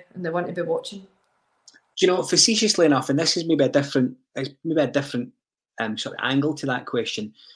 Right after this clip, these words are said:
Speaker 2: is there ever a risk that because she's playing in such, that sort of specialised position, the ten, for anyone listening, I've done air commas there, um,
Speaker 1: <laughs>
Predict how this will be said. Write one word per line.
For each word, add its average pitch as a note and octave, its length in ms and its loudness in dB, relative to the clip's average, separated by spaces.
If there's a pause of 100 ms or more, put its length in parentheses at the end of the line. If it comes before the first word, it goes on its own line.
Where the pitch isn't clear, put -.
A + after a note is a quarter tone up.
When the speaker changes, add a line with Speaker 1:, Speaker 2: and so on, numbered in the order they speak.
(380)
Speaker 2:
is C3+ 120 0
there C#3+ 120 6
ever F3 180 4
a D#3 140 6
risk C#3 400 0 (140)
that A#2+ 420 -2 (840)
because E3 300 0
she's - 220 -2
playing D3 280 2
in B2+ 100 0
such, B2+ 280 -4 (160)
that B2 400 -2
sort B2 180 -4
of A#2 80 -6
specialised A#2+ 680 -2
position, A2 520 -6
the A2 100 -6
ten, A2+ 440 -6 (200)
for A#2+ 120 -6
anyone A2+ 280 -2
listening, A2 360 -8
I've A2 60 -12
done G#2 120 -6
air G2+ 160 -12
commas G#2+ 360 -8
there, A2 160 -14 (480)
um, A2+ 420 0 (300)
Speaker 1:
<laughs> G#3+ 480 -2